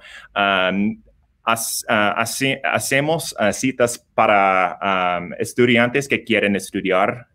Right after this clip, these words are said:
ah, en los Estados Unidos, pero en casos de visas turísticas, ah, es una cuestión de s-,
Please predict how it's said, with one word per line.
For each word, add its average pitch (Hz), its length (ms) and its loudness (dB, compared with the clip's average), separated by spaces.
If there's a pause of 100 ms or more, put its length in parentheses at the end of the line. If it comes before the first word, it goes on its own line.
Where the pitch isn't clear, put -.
(100)
ah, 87 300 -2 (100)
en 101 120 -2
los 95 140 -6
Estados 92 380 -2
Unidos, 113 360 -2 (440)
pero 117 360 6
en 113 360 4
casos 120 420 0
de 95 560 2
visas 113 380 -2
turísticas, 117 720 -2 (400)
ah, 104 240 2
es - 360 -2
una 127 220 2
cuestión 127 760 -2
de 113 100 4
s-, - 260 -6